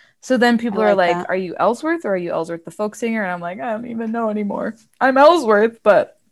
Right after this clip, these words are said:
Speaker 1: I'm
Speaker 2: Yeah.
Speaker 1: trying to be cohesive, but it's hard." <laughs>
Speaker 2: Yes, it's hard.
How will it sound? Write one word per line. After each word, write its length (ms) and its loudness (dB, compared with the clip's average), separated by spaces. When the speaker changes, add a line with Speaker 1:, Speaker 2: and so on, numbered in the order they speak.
Speaker 1:
I'm 160 -2
Speaker 2:
Yeah. 140 -2
Speaker 1:
trying 380 4
to 60 6
be 220 -2
cohesive, 800 2
but 160 0
it's 160 -2
hard." 560 6
<laughs> 480 4
Speaker 2:
Yes, 460 8
it's 280 4
hard. 500 0